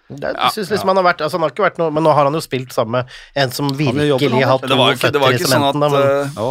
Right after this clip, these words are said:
Speaker 4: det var ikke sånn at Atletico skapte, eh, så jævlig mye i den kampen i går.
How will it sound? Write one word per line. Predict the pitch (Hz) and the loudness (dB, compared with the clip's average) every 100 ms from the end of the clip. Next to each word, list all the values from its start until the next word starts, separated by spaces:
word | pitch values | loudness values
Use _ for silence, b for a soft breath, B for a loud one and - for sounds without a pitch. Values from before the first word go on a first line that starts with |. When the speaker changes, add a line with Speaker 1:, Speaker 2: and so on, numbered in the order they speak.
| 135 | -8
Speaker 4:
det | - - | -14 -4
var | 123 | -4
ikke | 120 156 | -2 -4
sånn | 131 | -2
at | 123 | -4
Atletico | - - - 104 120 117 113 117 110 | -6 -8 -10 -12 -8 -6 -4 -6 -8
skapte, | - - 131 - - - 104 104 107 107 101 _ _ _ _ | -8 -8 -10 -14 -16 -8 -6 -4 -4 -4 -8 _ _ _ _
eh, | 71 64 87 73 | -18 -14 -14 -10
så | - 120 | -6 -6
jævlig | 123 120 107 78 67 85 | -4 -2 -2 -4 -8 -10
mye | 92 98 98 110 | -6 -4 -4 -4
i | 104 | -4
den | 107 | -8
kampen | 107 107 - 123 | -8 -10 -10 -8
i | 107 | -4
går. | 131 | -2